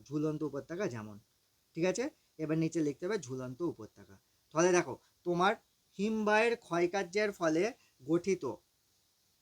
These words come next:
তিনখানা ভূমিরূপ খুব ইম্পর্টেন্ট, দু হাজার কুড়ি সালে এসেছিল। তিনটে ভূমিরূপ আমি যেমনভাবে করালাম, গঠন, বৈশিষ্ট্য, উদাহরণ, ছবি, তোমরা যদি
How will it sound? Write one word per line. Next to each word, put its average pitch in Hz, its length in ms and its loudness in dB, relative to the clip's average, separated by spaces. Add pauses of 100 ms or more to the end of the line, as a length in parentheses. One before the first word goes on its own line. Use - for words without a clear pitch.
(340)
তিনখানা 202 480 0 (180)
ভূমিরূপ 147 400 -2 (420)
খুব 226 140 -4 (260)
ইম্পর্টেন্ট, 135 440 -6 (380)
দু 147 180 -2
হাজার 165 280 4
কুড়ি 143 240 -6
সালে 156 240 -2
এসেছিল। 151 300 -6 (220)
তিনটে 175 300 2 (120)
ভূমিরূপ 175 320 2 (100)
আমি 165 100 0 (100)
যেমনভাবে 170 540 -2
করালাম, 143 360 -4 (180)
গঠন, 135 340 -6 (120)
বৈশিষ্ট্য, 123 520 -8
উদাহরণ, 143 260 -6 (100)
ছবি, 110 220 -12 (360)
তোমরা 147 260 -6
যদি 147 180 0